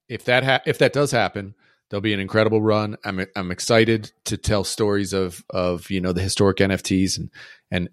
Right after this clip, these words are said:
educate people on them because, you know, when I, I was just, you know, we were talking earlier, I was just at the N F T N Y C event, uh, in New York,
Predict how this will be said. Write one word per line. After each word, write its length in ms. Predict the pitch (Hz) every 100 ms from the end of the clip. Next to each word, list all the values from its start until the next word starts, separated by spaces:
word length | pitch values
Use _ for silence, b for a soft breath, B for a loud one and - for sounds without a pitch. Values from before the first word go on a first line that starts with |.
| -
educate 440 | 98 95 107 113
people 300 | - 120 127
on 140 | 120 123
them 200 | 131 131
because, 640 | 98 - 101 95 92 - b b b b _ _ _
you 140 | 107 101
know, 100 | 92
when 180 | 95
I, 80 | 98 -
I 100 | 101
was 160 | 98
just, 480 | - 113 - - -
you 60 | 107
know, 80 |
we 40 | 98
were 80 | 92
talking 320 | 107 95 98
earlier, 340 | 104 107 95
I 40 | 90
was 100 | 85
just 280 | 117 95
at 180 | 104 92
the 300 | 98 95 95 -
N 100 | 98
F 120 | - _ _ -
T 240 | 110 98
N 140 | 92 95
Y 120 | 90
C 240 | - 98
event, 340 | 87 92 90 - _ _ B B -
uh, 260 | 98 90 90
in 120 | 98
New 80 | 107
York, 540 | 110 110 107 - -